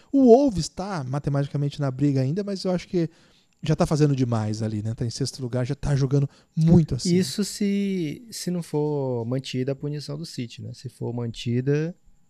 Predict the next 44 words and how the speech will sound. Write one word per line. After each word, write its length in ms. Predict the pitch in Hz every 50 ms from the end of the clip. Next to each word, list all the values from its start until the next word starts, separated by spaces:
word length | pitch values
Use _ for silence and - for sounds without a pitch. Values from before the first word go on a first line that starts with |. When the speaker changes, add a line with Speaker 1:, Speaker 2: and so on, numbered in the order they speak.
| _ _ _ -
Speaker 2:
talvez 440 | - 117 113 101 110 110 123 135 160
esses 240 | 156 - 160 139
três 280 | - - 131 185 277 254
Speaker 1:
É 40 | 220
Speaker 2:
entrem, 120 | 160 117 -
Speaker 1:
verdade, 440 | 202 - 214 175 143 127 117 123
Speaker 2:
né? 60 | 123 120
Speaker 1:
aí 240 | 120 120 143 165
acaba 260 | 196 - - 202 220 240
até 260 | 196 170 - 202 247
com 120 | - 392
a 40 | 440
briga, 380 | 285 190 175 156 131 110 113 104
né, 120 | 123 131
Lucas? 320 | 123 113 104 - 117 101 110
O 100 | 107 101
City 280 | - - 135 - -
já 120 | 123 135 147
recorreu, 560 | 147 151 147 - 143 117 107 120 120 143 208
vai, 400 | 220 156 143 123 123 127 143 151 135 -
tá 300 | - 135 123 120 120 120 _ _ _ _ _ _ _ -
montando 480 | 151 165 156 147 - - 147 180 165 147
o 20 |
caso 360 | - - 135 139 139 123 127
aí, 120 | 127 135 143 151
mostrando 560 | 156 147 165 170 135 - - 147 139 156 175
que 140 | 143 - 143
outros 360 | 147 208 269 - 247 196 151
times 460 | - - 175 175 175 165 160 143 - _ _ _ _ _ -
gastam 400 | - 147 156 165 147 - - 156
muito 380 | 139 139 139 165 285 311 302 247
mais 280 | 165 160 185 196 165
do 60 | 143 139
que 220 | - 147 131 127 -
<laughs> 80 | -
eles 300 | 196 185 190 185 160 135
aí. 440 | 131 127 131 156 226 233 196 156 151 - -
É 80 | - -
engraçado 440 | 214 214 208 180 175 214 240 233 208
isso, 140 | 180 160 156
né, 60 | 175
Lucas? 180 | 170 165 156 -
Que 80 | - 175
assim, 160 | 170 180